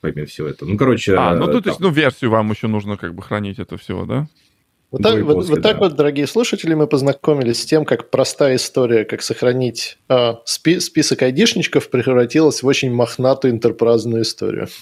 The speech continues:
Speaker 1: Да,
Speaker 2: Да.
Speaker 1: да.
Speaker 3: С
Speaker 2: Э,
Speaker 3: датами,
Speaker 2: здесь спрашивают
Speaker 3: логами и
Speaker 1: Фуба
Speaker 3: прочей
Speaker 1: Enterprise.
Speaker 3: фигней.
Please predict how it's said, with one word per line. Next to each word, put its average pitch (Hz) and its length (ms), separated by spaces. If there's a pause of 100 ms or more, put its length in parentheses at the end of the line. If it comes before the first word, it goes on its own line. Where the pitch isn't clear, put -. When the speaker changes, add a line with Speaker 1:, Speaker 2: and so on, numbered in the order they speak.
(280)
Speaker 1:
Да, 98 160
Speaker 2:
Да. 107 200
Speaker 1:
да. 87 180
Speaker 3:
С 87 100 (160)
Speaker 2:
Э, 123 160
Speaker 3:
датами, 165 340
Speaker 2:
здесь 131 100
спрашивают 131 340
Speaker 3:
логами 117 200
и 143 40
Speaker 1:
Фуба 120 160 (180)
Speaker 3:
прочей 110 240
Speaker 1:
Enterprise. 92 140
Speaker 3:
фигней. 107 300